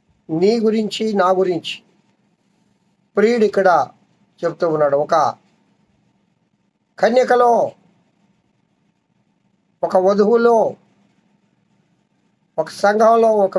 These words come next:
విశ్వాసిలో ఉండవలసిన గుణగణములు, కలిగిన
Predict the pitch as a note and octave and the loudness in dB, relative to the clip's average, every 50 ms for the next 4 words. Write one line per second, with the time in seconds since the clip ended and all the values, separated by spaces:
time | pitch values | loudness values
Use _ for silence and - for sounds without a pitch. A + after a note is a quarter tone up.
0 | F3 F#3+ F#3+ - - A3+ A3 G#3+ G#3 - G#3+ A3+ A3 G3+ E3 C3 - _ _ _ | -2 -2 -2 0 0 0 0 0 0 -2 0 2 2 2 0 -2 -6 _ _ _
1 | _ _ _ _ _ _ _ _ _ _ _ _ _ _ _ _ _ _ _ _ | _ _ _ _ _ _ _ _ _ _ _ _ _ _ _ _ _ _ _ _
2 | _ _ _ _ _ _ _ _ _ - E3 F#3 G#3 A3+ A3+ A3+ A3 G3+ - - | _ _ _ _ _ _ _ _ _ -4 -2 0 2 2 2 2 0 0 -2 -2
3 | A3 G#3 G3+ D#3+ D3+ D#3 F#3+ A3 A#3+ B3 B3 B3+ B3 A#3+ A3 G3+ D#3+ - - _ | 0 0 0 -2 -2 0 2 2 2 2 2 2 2 2 0 0 -2 -4 -8 _
4 | _ _ _ _ _ _ _ _ _ _ _ - - - G2+ - - - - _ | _ _ _ _ _ _ _ _ _ _ _ -18 -18 -18 -18 -20 -20 -20 -20 _
5 | _ _ _ _ _ _ _ _ _ _ _ _ _ _ _ _ _ _ _ _ | _ _ _ _ _ _ _ _ _ _ _ _ _ _ _ _ _ _ _ _
6 | _ _ _ _ _ _ _ _ _ _ _ _ _ _ _ _ _ _ _ _ | _ _ _ _ _ _ _ _ _ _ _ _ _ _ _ _ _ _ _ _
7 | _ _ - - F3+ G#3 A#3+ A#3+ B3 B3+ B3+ | _ _ -6 -2 0 0 0 0 0 0 0